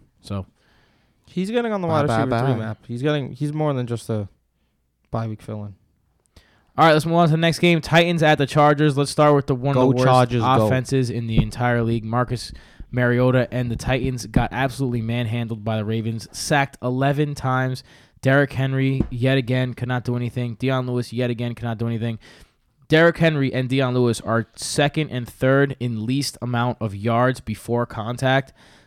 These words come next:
Speaker 1: So as much as you wanna kill these guys like Derrick Henry, uh, you wanna call him a scrub, yada, yada, yada, that offensive line is a-, playing absolutely atrocious.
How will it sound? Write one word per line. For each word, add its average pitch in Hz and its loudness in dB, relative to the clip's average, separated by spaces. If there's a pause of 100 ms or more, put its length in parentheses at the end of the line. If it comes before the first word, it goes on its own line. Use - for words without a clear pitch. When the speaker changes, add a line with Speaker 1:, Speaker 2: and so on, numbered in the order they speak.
Speaker 1:
So 120 0 (220)
as 120 -4
much 143 0
as 143 2
you 147 2
wanna 151 0
kill 143 4
these 139 4
guys 135 2
like 113 -2
Derrick 123 2
Henry, 135 -2 (320)
uh, 110 0
you 113 -2
wanna 120 0
call 135 0
him 123 -2
a 117 -2
scrub, 143 4
yada, 123 -2
yada, 117 -2
yada, 139 2 (300)
that 135 4
offensive 127 0
line 120 -2
is 104 -6
a-, 117 -4
playing 135 -2
absolutely 117 -4
atrocious. 117 -4